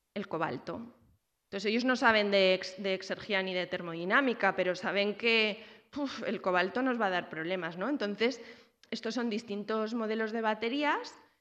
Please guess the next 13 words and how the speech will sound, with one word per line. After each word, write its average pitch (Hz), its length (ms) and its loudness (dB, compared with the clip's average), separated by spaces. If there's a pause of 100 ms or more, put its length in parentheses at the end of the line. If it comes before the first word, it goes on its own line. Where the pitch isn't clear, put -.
(180)
que 226 140 -2
contienen 233 420 -2
cada 214 220 -4
vez 202 220 -4
menos 196 280 -6
cobalto 160 400 -8
y 202 80 -4
menos 156 360 -12
crítico. - 380 -16
Entonces, 202 460 -8 (320)
nosotros 185 380 -6
les 202 180 -4
enseñamos, 185 880 -2